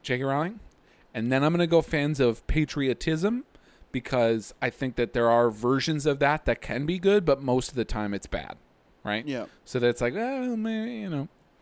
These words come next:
Speaker 1: And then I'm gonna go, then that's where I'm gonna put David Lynch fans 'cause they are, as I've said, the scum of the earth.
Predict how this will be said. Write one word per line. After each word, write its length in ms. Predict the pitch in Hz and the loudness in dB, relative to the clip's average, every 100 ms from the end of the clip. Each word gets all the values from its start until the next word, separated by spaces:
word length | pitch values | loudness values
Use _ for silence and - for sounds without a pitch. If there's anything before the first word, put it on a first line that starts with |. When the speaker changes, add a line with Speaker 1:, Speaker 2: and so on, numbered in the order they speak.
| - _ _ _ _ _ _ _ - | -20 _ _ _ _ _ _ _ -2
Speaker 1:
And 160 | 143 | 2
then 140 | 147 170 | 4 4
I'm 80 | |
gonna 120 | 202 196 | 4 2
go, 880 | 165 151 151 151 151 151 151 151 _ - 131 139 | 6 8 8 8 8 8 4 2 _ -20 -12 -2
then 380 | 170 170 185 | 4 4 4
that's 240 | 175 160 - | 2 0 0
where 140 | 156 | -2
I'm 60 | 143 | 0
gonna 120 | 131 | 0
put 160 | 139 127 | 0 0
David 220 | 120 113 | 0 0
Lynch 180 | 113 - | -4 -4
fans 340 | 110 117 135 | -2 -2 -4
'cause 180 | 123 117 | -8 -2
they 140 | 110 | 0
are, 160 | 110 110 | 4 4
as 160 | 107 | 2
I've 160 | 113 98 | 0 -2
said, 160 | 117 101 | -2 -4
the 60 | |
scum 240 | 101 - 117 | -6 -6 -4
of 80 | 101 | -2
the 140 | 98 | 0
earth. 420 | 98 147 - - | 0 -4 -12 -18